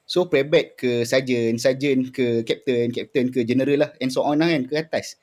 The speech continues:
So, itu yang Miller buat. Dia akan tunjukkan yang dia betul-betul tough guy lah dalam squad tu. And diorang, dia punya assistant pun Sergeant Howard lah, tak silap aku. Dalam tu pun, orang kata betul-betul setia lah dengan Miller kan. Apa yang Captain Miller cakap, dia akan ikut.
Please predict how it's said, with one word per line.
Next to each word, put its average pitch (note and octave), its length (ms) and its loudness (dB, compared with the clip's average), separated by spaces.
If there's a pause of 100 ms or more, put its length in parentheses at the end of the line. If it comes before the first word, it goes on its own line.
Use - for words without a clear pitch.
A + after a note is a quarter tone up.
(500)
So, - 160 0
itu F3+ 240 0
yang F3 160 2
Miller E3 320 2
buat. C3 240 0 (560)
Dia D3+ 180 2
akan D#3+ 220 0
tunjukkan E3 400 0
yang D#3+ 160 2
dia D#3+ 320 2
betul-betul D#3 680 -2
tough D3+ 220 0
guy D#3 240 4
lah C3 240 2
dalam C#3+ 320 2
squad - 320 0
tu. A#2+ 160 0 (720)
And C#3+ 240 2
diorang, D#3 240 2
dia D3+ 160 -2
punya F3 240 -2
assistant F3 480 -2
pun G3+ 160 -4
Sergeant E3 640 0
Howard D#3+ 260 4
lah, A#2+ 160 -8
tak A2 160 -8
silap - 240 -2
aku. A2+ 160 -8 (560)
Dalam D#3+ 320 2
tu G3 240 -6
pun, G#3+ 320 4 (640)
orang D3 160 0
kata E3 240 0
betul-betul E3 400 0
setia G3+ 400 2
lah F#3+ 160 8
dengan F3 240 4
Miller F3+ 400 4
kan. B2+ 80 0
Apa D#3+ 320 0
yang E3+ 240 4
Captain E3 240 -2
Miller F#3 240 0
cakap, F3 320 0
dia E3 80 2
akan E3 160 0
ikut. B2+ 200 0